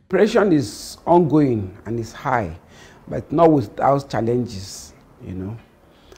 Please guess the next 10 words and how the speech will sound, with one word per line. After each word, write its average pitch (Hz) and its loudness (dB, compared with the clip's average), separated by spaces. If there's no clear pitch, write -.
So 113 -10
we 120 -8
are, 104 -8
it's 107 -12
on 107 -8
top 131 -4
gear. 135 -4
The - -16
media 143 -2
chat 139 -8